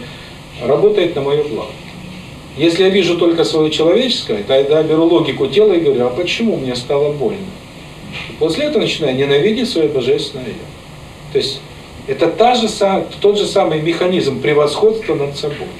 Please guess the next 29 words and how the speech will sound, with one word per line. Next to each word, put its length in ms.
Превосходство 640
над 200
своим 220
божественным 580
"я". 200
Так 120
вот, 160
мы 160
должны 260
быть 140
беззащитны 680
без 180
своей, 300
перед 200
своим 300
божественным 560
"я". 120
Мы 60
должны 240
быть 180
без-, 240
беззащитны 840
перед, 320
э, 320
божественным, 600
которое 340
мы 140
видим 260
вокруг. 360